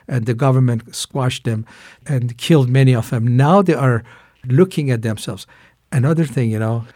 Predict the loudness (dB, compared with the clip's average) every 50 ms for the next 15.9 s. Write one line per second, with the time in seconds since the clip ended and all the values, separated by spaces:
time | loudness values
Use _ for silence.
0 | _ -20 -20 -20 -20 -20 -10 _ 0 2 2 2 4 4 6 6 6 4 4 4
1 | 2 2 2 0 0 0 0 2 0 0 0 2 2 2 2 2 0 -2 0 0
2 | 0 0 2 2 2 0 0 -2 -4 -8 -16 -20 _ _ -8 0 4 4 4 4
3 | 4 2 0 2 2 0 0 0 -2 -2 -2 -2 -2 -2 -2 -2 -4 -6 -8 -10
4 | -16 -20 _ _ _ _ _ _ _ -20 -20 -20 -20 -20 -20 _ -2 2 4 4
5 | 4 4 2 2 2 4 4 4 2 0 -2 -4 -2 2 2 4 4 2 0 -2
6 | 2 4 6 6 6 4 0 -4 -6 -4 -4 -6 -6 -8 -10 _ _ _ _ _
7 | _ 0 2 2 4 4 2 2 0 -2 -2 -2 -2 -2 0 0 -2 -2 -4 -4
8 | -4 -4 -4 -6 -8 -6 -4 -4 -6 -6 -8 -10 -14 -18 _ _ _ _ _ _
9 | _ _ _ 2 2 4 4 4 4 4 4 2 0 -2 -2 0 0 0 0 0
10 | -2 -2 -2 -2 -4 -6 -10 -14 -18 -18 -20 _ _ _ -20 -20 _ _ 0 2
11 | 2 2 2 0 0 0 -2 -2 0 2 2 4 4 2 2 2 0 0 0 0
12 | -2 -4 -4 -2 -2 0 2 2 2 2 4 2 2 0 0 0 2 2 2 2
13 | 0 -2 -2 -4 -6 -6 -6 -6 -6 -6 -4 -4 -4 -2 -2 -2 -2 -2 -4 -8
14 | -10 -12 -12 -10 -2 2 4 4 4 4 4 2 2 4 4 4 4 4 6 6
15 | 4 4 4 4 2 2 4 2 2 2 2 2 2 0 0 -2 -6